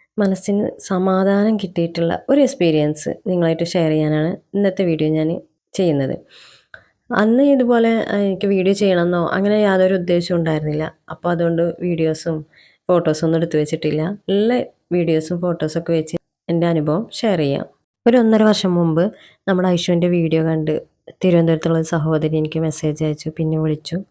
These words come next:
അവരാണ് എനിക്ക് ഇ എഫ് ടിയെ കുറിച്ച് പറഞ്ഞു തരുന്നത്. അങ്ങനെ ഞാൻ ഗ്രൂപ്പിൽ ആഡായി, പക്ഷേ ജോയിൻ ചെയ്തില്ല. എനിക്കെന്തോ അപ്പോൾ ജോയിൻ ചെയ്യാൻ തോന്നിയില്ല. പിന്നീട് എപ്പോഴോ എൻ്റെ പ്രശ്നങ്ങൾ മാറൂല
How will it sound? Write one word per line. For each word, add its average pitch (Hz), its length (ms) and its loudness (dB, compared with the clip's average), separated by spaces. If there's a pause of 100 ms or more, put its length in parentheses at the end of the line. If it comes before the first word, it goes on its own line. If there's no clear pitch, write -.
അവരാണ് 190 300 0
എനിക്ക് 170 220 -2
ഇ 165 180 0
എഫ് 165 160 0
ടിയെ 180 140 2
കുറിച്ച് 170 300 -2
പറഞ്ഞു 175 320 0
തരുന്നത്. 143 320 -2 (1120)
അങ്ങനെ 190 260 2
ഞാൻ 202 160 4 (140)
ഗ്രൂപ്പിൽ 175 340 0 (120)
ആഡായി, 160 440 2 (140)
പക്ഷേ 196 220 -2
ജോയിൻ 202 300 2
ചെയ്തില്ല. 156 420 0 (600)
എനിക്കെന്തോ 196 440 0 (640)
അപ്പോൾ 208 320 0 (160)
ജോയിൻ 196 260 2
ചെയ്യാൻ 180 240 2
തോന്നിയില്ല. 170 340 0
പിന്നീട് 190 340 0
എപ്പോഴോ 175 340 0 (760)
എൻ്റെ 202 260 2 (140)
പ്രശ്നങ്ങൾ 233 580 2
മാറൂല 214 500 4